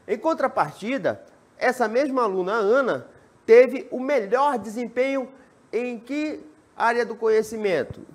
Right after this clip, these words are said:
Que componente? Língua portuguesa, né? Foi a aluna que mais se destacou, com média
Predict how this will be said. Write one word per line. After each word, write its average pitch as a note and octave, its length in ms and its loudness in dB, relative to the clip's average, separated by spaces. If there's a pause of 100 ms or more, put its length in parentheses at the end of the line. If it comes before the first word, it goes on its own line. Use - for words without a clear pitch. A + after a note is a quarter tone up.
Que A#3+ 140 -6
componente? A3+ 760 -4 (640)
Língua F#3 380 -2
portuguesa, G3 680 -2
né? D#3 120 -4
Foi F3 280 -4
a F3+ 100 0
aluna E3+ 360 -4
que G#3+ 120 -10
mais A3 300 -6
se - 140 -18
destacou, G#3+ 600 -2
com D#3+ 160 -14
média F3+ 480 -4